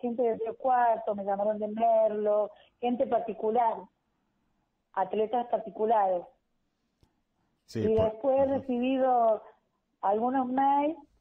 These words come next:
Speaker 1: pero de agrupación en realidad que no he confirmado la de, la de Cabrera.
Speaker 2: Bueno, qué, qué importante porque estamos en época turística, la, la primer quince-, quincena de enero, donde,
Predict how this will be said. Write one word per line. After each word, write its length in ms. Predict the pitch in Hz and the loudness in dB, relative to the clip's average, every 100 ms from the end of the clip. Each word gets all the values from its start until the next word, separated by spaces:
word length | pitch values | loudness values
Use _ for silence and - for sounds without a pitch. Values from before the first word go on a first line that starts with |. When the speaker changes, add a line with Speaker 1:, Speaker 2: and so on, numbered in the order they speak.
| _ _ _ _ | _ _ _ _
Speaker 1:
pero 220 | - 208 202 | -2 0 2
de 100 | 202 | 2
agrupación 640 | 202 208 220 214 220 269 | 0 0 0 0 -2 -2
en 100 | 277 | 0
realidad 400 | 262 240 240 254 | 0 0 0 0
que 100 | 254 | -2
no 80 | 240 | -4
he 40 | |
confirmado 600 | 240 262 262 233 240 269 285 | -4 -6 -6 -4 0 0 2
la 100 | 220 | 0
de, 200 | 196 175 | 0 -4
la 140 | - 185 | -2 0
de 200 | 180 180 | 0 0
Cabrera. 440 | 190 202 226 196 175 _ _ _ _ _ _ - | 0 0 0 -2 -8 _ _ _ _ _ _ -6
Speaker 2:
Bueno, 260 | 131 113 | -2 -2
qué, 640 | - 135 139 135 123 120 110 - - _ _ _ | -2 -2 0 0 0 -2 -6 -16 -20 _ _ _
qué 80 | - | -8
importante 480 | 139 143 131 151 151 | -4 -2 -2 -4 0
porque 160 | 131 | 0
estamos 420 | 117 143 147 139 123 | 0 0 0 0 0
en 120 | 120 | -2
época 340 | 135 139 120 | -2 -2 -2
turística, 720 | 113 143 180 147 156 - 151 143 | 2 4 4 2 -4 0 0 2
la, 320 | 117 104 98 85 - _ _ | 0 -4 -6 -10 -20 _ _
la 220 | 98 95 | -12 -10
primer 340 | 92 98 113 117 | -8 -6 -6 -6
quince-, 340 | 110 101 - | -6 -6 -10
quincena 500 | - 104 95 117 120 | -10 -8 -6 -6 -4
de 40 | 113 | -4
enero, 340 | 110 123 143 | -4 -4 -2
donde, 480 | 127 107 98 95 92 | -2 -4 -6 -8 -8